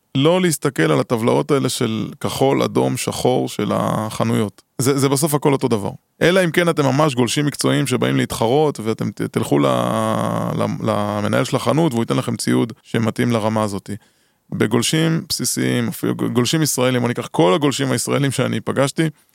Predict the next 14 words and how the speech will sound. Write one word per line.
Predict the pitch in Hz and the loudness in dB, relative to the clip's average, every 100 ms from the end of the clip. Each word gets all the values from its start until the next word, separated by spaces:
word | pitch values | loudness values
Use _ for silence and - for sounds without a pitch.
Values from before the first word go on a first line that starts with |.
| _ - | _ 0
לא | 120 170 | 2 4
צריכים | 160 147 156 | 2 0 2
יותר | 131 - 143 151 156 - | 2 2 2 2 -2 -2
מהבגינרס | 120 107 104 143 170 165 151 156 | 0 0 0 2 2 0 -4 -6
שהחנויות | - 110 120 117 123 123 | -2 -2 0 0 0 0
האלה | 117 | 0
נותנות. | 107 - 110 95 - _ | -2 -4 -4 -6 -12 _
להתעלם | 127 123 139 160 180 | 0 2 2 2 2
מהרשימה | 156 131 117 113 107 107 117 131 | 2 2 0 0 0 -2 0 0
הזאת, | 131 127 | 0 0
תמיד | 135 160 | 2 0
לבקש | 131 135 127 | 0 -2 -2
את | 131 | 0
ה-, | 120 117 113 | 0 0 -2